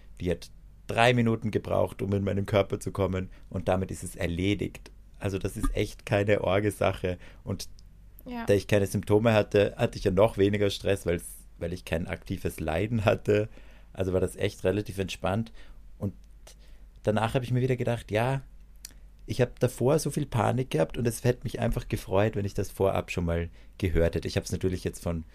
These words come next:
Speaker 1: Freunden und so, die solche Krankheiten schon mal hatten, auch ungefähr gewusst. Aber ja, es ist trotzdem, glaub ich, ganz gut für die,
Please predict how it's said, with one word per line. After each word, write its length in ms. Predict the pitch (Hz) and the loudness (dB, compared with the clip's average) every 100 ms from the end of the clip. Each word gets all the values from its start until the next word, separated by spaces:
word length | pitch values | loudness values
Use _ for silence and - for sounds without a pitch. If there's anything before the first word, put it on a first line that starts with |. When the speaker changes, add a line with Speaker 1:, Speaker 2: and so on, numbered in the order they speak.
| - - - | -20 -20 -16
Speaker 1:
Freunden 540 | - 95 98 101 101 | 0 6 6 4 -2
und 120 | 95 - | -4 -2
so, 120 | 95 | -4
die 340 | 95 87 92 - - - - - - - | -2 -4 -6 -12 -20 -20 -20 -20 -20 -18
solche 300 | - 87 85 | -4 -2 -2
Krankheiten 500 | - 80 78 85 - | -4 -4 -2 -4 -4
schon 140 | 95 85 | -6 -4
mal 120 | 80 | -2
hatten, 340 | 95 - 95 - - - - | -2 -2 -8 -8 -20 -20 -2
auch 240 | 95 95 | 0 2
ungefähr 380 | 107 101 - 90 | 0 0 0 0
gewusst. 560 | 90 92 113 - - - - - - - - | 2 2 0 -2 -12 -20 -20 -20 -20 -14 -6
Aber 400 | 85 87 87 90 - - - | -2 2 0 -2 -10 -18 -10
ja, 160 | - - | -8 -6
es 120 | - | -8
ist 160 | 104 - | -10 -4
trotzdem, 280 | 107 - 90 | -4 -2 -2
glaub 140 | 90 | -2
ich, 100 | 85 | 0
ganz 180 | 90 - | -4 -4
gut 160 | 95 | -6
für 120 | - 90 | -4 -2
die, 360 | 90 87 87 | -2 -2 -4